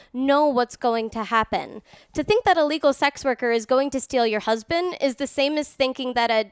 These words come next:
a child care provider is going to steal your toddler. Trust me, you will get your two-year-old back at the end of the day. They don't want to keep them. Same thing with a legal sex worker. We're not here to steal your spouse. We're here to address a need so this way they return to you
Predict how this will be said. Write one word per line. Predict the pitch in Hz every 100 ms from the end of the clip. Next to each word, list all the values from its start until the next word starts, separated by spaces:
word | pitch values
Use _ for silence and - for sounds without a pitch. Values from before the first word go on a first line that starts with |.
| -
a | 254
child | - 262 277 247
care | 262 220
provider | 233 214 202 208 214
is | 226 220 202
going | 247 233 226
to | 220
steal | - 220 220
your | 202
toddler. | - 240 202 - - - _
Trust | - 381 -
me, | 262 254 - - _
you | 247
will | 392 320
get | 311 247
your | 294
two-year-old | 339 311 277 214 220 208
back | 233 208 233
at | 196
the | 214
end | 208
of | 208
the | 202
day. | 214 185 160 - - _ _ _ _
They | 294
don't | 277 247
want | 240 220
to | 220
keep | 214 -
them. | - - - - _ _ _ -
Same | - 320 330
thing | 311 302
with | 294
a | 285
legal | 285 285 294
sex | 294 277 -
worker. | 220 - 214
We're |
not | 269 294 285 _
here | - 302 277 277
to | 226 269
steal | - 233
your | 226 214
spouse. | 226 - 294 240 233 - - - -
We're | 277
here | 294 285 277
to | - 262 247 240
address | - 262 294 294
a | 302
need | 262 254
so | -
this | 247 254 -
way | 254 254
they | 226 277
return | 294 285 277 269
to | 269
you | 233 247 247 240